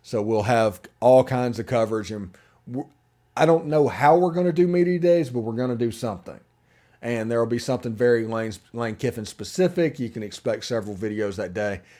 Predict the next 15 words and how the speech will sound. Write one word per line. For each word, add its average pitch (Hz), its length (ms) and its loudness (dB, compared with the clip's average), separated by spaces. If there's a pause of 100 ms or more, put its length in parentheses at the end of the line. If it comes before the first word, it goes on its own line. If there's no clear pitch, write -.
and 120 140 -6
perhaps 117 460 0
all 117 240 0
through 113 220 -4
the 98 100 -6
weekend 95 540 -10 (340)
based 107 320 -4
off 98 260 -4
of 92 140 -12
the 98 120 -8
Lane 95 300 -8
Kiffin 92 480 -8 (300)
and 101 280 -8
player 104 380 -2
appearances, 92 760 -10